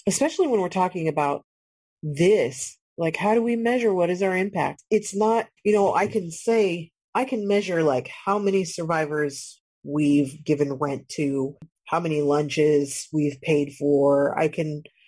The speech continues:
I can measure, like, how many appointments we've actually had,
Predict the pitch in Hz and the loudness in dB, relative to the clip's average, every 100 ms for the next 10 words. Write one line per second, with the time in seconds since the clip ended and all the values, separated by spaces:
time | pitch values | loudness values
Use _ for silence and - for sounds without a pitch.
0 | _ _ _ 165 170 170 165 151 147 147 | _ _ _ -4 -4 -4 -6 -2 2 2
1 | 156 160 147 143 143 139 127 123 - _ | 2 2 2 2 0 0 -2 -2 -8 _
2 | _ - 160 147 143 107 - 190 185 160 | _ -6 -4 -2 -6 -8 -6 -2 -2 0
3 | 160 156 - 151 143 147 147 151 - 147 | -2 -2 -4 -2 0 0 -2 -6 -4 0
4 | 147 139 156 147 143 143 | 0 0 -2 0 0 -2